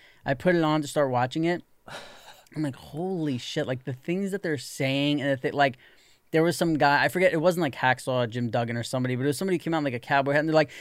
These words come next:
"Get a load of this hick." Like, you know, they just say all this stuff where you're like, well, like, one guy was like, you know, it was like, "Vladimir whoever," and, like, he came out all day, and they were like, "This crazy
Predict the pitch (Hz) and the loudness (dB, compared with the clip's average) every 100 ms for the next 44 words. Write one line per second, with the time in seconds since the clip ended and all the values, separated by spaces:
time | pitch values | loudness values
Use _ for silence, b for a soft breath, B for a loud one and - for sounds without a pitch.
0 | B 370 370 359 359 349 349 320 - 240 | B 6 8 10 12 10 8 6 8 8
1 | 233 - B B 170 165 190 202 185 196 | 6 2 B B 4 4 4 4 4 4
2 | 226 - - 220 214 190 185 - 214 175 | 0 -2 4 6 8 6 2 4 2 4
3 | 170 156 156 143 185 196 160 165 170 170 | 2 2 2 2 2 2 2 2 2 4
4 | 170 160 151 147 131 b b b - 165 | 2 2 2 2 0 b b b 0 2
5 | 151 147 147 254 262 262 262 269 262 254 | 2 0 2 6 8 6 6 4 6 6
6 | 220 B B B 220 247 262 220 185 151 | 2 B B B 4 6 6 6 4 4
7 | 147 131 190 147 170 165 170 160 156 156 | 2 0 -2 2 2 4 4 4 2 4
8 | 156 151 135 131 120 196 - - - 190 | 4 2 0 -2 2 2 2 -6 2 4
9 | 175 147 160 151 | 6 4 2 2